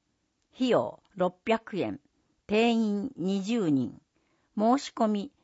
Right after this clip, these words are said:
電話で先着順。四月十五日月曜日午前十時から。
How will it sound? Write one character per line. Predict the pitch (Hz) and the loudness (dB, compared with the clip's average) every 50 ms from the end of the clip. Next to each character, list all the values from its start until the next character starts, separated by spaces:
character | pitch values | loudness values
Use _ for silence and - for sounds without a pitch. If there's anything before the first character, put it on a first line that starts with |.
| _ _ _ _ _ _ - | _ _ _ _ _ _ -8
電 | 170 165 196 202 220 233 240 233 | 0 2 4 4 4 4 2 2
話 | 220 214 202 | 2 2 2
で | 185 190 175 175 - - _ _ _ _ _ _ _ _ _ _ | 4 2 2 2 0 -2 _ _ _ _ _ _ _ _ _ _
先 | _ - - 95 202 151 | _ -2 0 0 0 0
着 | - 208 170 - - 156 | 0 -2 -2 -2 -4 -8
順。 | 143 - 127 127 120 131 - _ _ _ _ _ _ _ _ _ _ | -6 -6 -6 -6 -6 -8 -10 _ _ _ _ _ _ _ _ _ _
四 | - - - 240 | -10 -4 0 2
月 | 247 269 285 277 - 262 240 | 2 2 2 0 -2 -4 -4
十 | 214 233 254 247 240 | -2 -2 0 0 0
五 | 208 226 226 | 2 2 2
日 | 202 156 143 143 - - 123 123 | 2 2 0 -2 -4 -8 -10 -6
月 | 117 143 180 185 - - 254 | -2 0 0 0 -2 -2 0
曜 | 247 226 196 147 120 | 2 2 2 2 0
日 | 127 127 151 - _ _ _ _ - | -2 -6 -10 -12 _ _ _ _ 2
午 | 202 247 277 | 4 4 4
前 | 233 208 185 147 127 101 135 | 6 4 2 2 2 0 -2
十 | 151 170 208 208 190 | -2 -2 -2 -2 -2
時 | 143 - - - | -2 -6 -8 -12
か | - 165 151 | -8 -6 -6
ら。 | 120 - - | -6 -8 -10